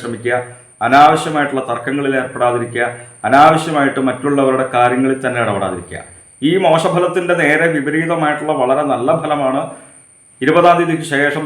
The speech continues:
രണ്ടിലേക്ക് വരുമ്പോൾ. രണ്ടാം ഭാവം കൊണ്ടാണ് ധനപരമായിട്ടുള്ള കാര്യങ്ങൾ ചിന്തിക്കുന്നത് എന്നതുകൊണ്ട് തന്നെ ധനസമൃദ്ധി വന്നു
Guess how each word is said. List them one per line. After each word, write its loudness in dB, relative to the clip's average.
രണ്ടിലേക്ക് -6
വരുമ്പോൾ. -10
രണ്ടാം 6
ഭാവം 2
കൊണ്ടാണ് 2
ധനപരമായിട്ടുള്ള -2
കാര്യങ്ങൾ -2
ചിന്തിക്കുന്നത് -4
എന്നതുകൊണ്ട് -2
തന്നെ -2
ധനസമൃദ്ധി 0
വന്നു -2